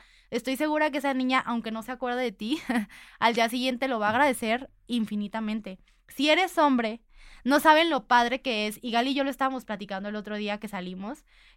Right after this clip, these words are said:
qué padre es que un hombre se acerque y te pregunte, "¿Todo bien?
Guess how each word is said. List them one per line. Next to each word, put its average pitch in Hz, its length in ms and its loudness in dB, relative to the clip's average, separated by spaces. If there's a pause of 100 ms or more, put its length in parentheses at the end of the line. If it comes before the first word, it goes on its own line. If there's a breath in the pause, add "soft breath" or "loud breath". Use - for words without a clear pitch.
qué 285 120 4
padre 320 360 6
es 330 100 -2
que 320 120 -2
un 302 100 0
hombre 285 240 0
se 285 80 -2
acerque 247 500 -4 (240)
y 254 120 -6
te 233 140 -2
pregunte, 240 540 -4 (260)
"¿Todo 247 240 0
bien? 302 200 -4